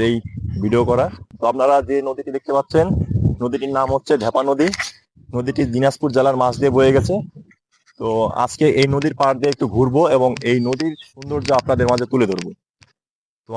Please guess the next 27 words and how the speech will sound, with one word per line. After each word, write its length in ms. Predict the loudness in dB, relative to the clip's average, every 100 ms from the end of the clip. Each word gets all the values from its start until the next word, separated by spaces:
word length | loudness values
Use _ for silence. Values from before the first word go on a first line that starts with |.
| -6
আষাঢ়ের 320 | -2 -4 -2
বৃষ্টিতে 400 | -6 -6 -8 -2 -2 -2 -6 -6
সবুজ 320 | -2 -2 -2 -4
ঘাস 180 | -6 -6 -4
জন্মেছে, 440 | -4 -2 -2 -2 -2 -4 -12 _ _
সেগুলো 260 | -8 -4 -2 -2
খাওয়ার 200 | -2 0
জন্য 120 | -2 -2 -2
গরু 160 | -2
চলে 240 | -2 -2 -2
এসছে। 240 | -4 -2 -2 -4 _ _ _ _ _ _ -12
আর 380 | -6 -2 -2 -2 -2
যেমন 240 | -2 -2 -4 -4
সুন্দর, 340 | -2 0 0 -2 _
তার 300 | -2 0 -2 -4 -6
বিপরীতেও 400 | -6 -2 -2 0 -2
আছে 120 | -2 -2
ভয়ঙ্কর 360 | -2 -2 -2 -2
এক 120 | -2 -4
সত্য, 260 | -8 -4 -2 -2 -4 _ _ _ _ _ _ _
যা 180 | -4 0 0 -2
এই 80 | -2
আষাঢ়ের 380 | -2 -2 -2 -2
বৃষ্টিতে 380 | -6 -6 -4 -2 0 0
নদীর 200 | -2 -2 -2
পাড় 180 | -2 -2
ভেঙে 280 | -2 -2 -2